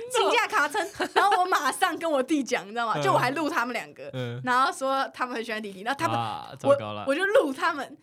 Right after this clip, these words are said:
Speaker 1: 然后说，就是你，你讲，你再讲一次，然后他们就，他们直接讲完整弟弟那一集讲什么，<laughs> 他们说，“哦，我好喜欢弟弟，夯，夯番薯，
Speaker 2: 哦，夯番薯。
Speaker 1: 继，继光香香鸡。”然后就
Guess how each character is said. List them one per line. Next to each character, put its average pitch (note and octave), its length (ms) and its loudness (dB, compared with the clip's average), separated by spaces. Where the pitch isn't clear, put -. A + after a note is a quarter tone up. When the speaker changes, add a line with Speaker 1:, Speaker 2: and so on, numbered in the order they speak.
Speaker 1:
然 D4+ 120 -6
后 D4+ 80 2
说， D4+ 460 0
就 D#4 120 -6
是 D4+ 140 -4
你， B3+ 200 -4
你 B3+ 140 -4
讲， C4 180 -2
你 C4 60 -2
再 D4+ 80 0
讲 A#3 180 -2
一 G#3+ 40 -8
次， A3+ 140 -12
然 B3+ 120 -2
后 C#4 60 0
他 D#4+ 100 0
们 C#4 120 -10
就， D4 60 -8
他 - 140 -10
们 F4 200 -8
直 C#4 140 -10
接 F4+ 240 0
讲 A3 460 -8
完 A3+ 180 -2
整 B3+ 200 2
弟 B3 100 -6
弟 A#3 140 -6
那 C4+ 120 -2
一 C#4+ 60 -2
集 B3+ 120 -8
讲 G#3 220 -4
什 A#3+ 80 -4
么， C3+ 220 -10
<laughs> - 140 -20
他 D#4 80 0
们 D#4+ 100 -2
说 D#4+ 120 -2
，“哦， F#4 160 0
我 E4 80 -2
好 F4 180 2
喜 D#4+ 220 -2
欢 F4+ 180 2
弟 E4+ 140 -4
弟， B3+ 240 -8
夯， E4+ 280 -2
夯 F4 300 -2
番 - 200 0
薯， - 200 -2
Speaker 2:
哦， C4 60 0
夯 A#3+ 40 -4
番 E4+ 100 0
薯。 G3+ 300 -4
Speaker 1:
继， G4+ 240 -6
继 F4+ 240 -2
光 F4 240 2
香 G4 160 0
香 E4 240 -2
鸡。” D#4+ 220 -8
然 F#4+ 380 2
后 A4+ 60 4
就 A#4+ 120 2